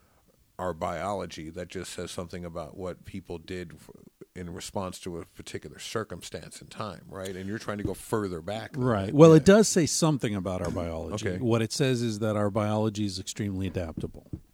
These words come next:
Speaker 1: Adaptable, yes.
Speaker 2: Right. And so you get a lot of, uh, you know, a lot of the critiques of Sex at Dawn
Speaker 1: Mm-hmm.
Speaker 2: were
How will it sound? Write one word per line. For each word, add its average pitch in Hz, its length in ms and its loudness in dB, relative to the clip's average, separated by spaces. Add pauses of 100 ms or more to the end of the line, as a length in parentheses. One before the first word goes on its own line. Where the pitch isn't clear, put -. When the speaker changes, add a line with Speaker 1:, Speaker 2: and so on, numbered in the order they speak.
Speaker 1:
Adaptable, 104 560 -2
yes. 107 280 2
Speaker 2:
Right. - 140 -12
And 127 180 -2
so 147 120 4
you 120 180 8
get 131 240 4
a 120 100 2
lot 113 420 4
of, 107 320 2 (200)
uh, 127 160 -4 (120)
you 127 160 0
know, 101 100 2
a - 20 4
lot 123 260 4
of 123 160 4
the 104 60 -2
critiques - 720 -4
of 107 420 -2
Sex - 320 -4
at 101 120 -2
Dawn 120 360 0
Speaker 1:
Mm-hmm. 101 160 0
Speaker 2:
were 101 420 0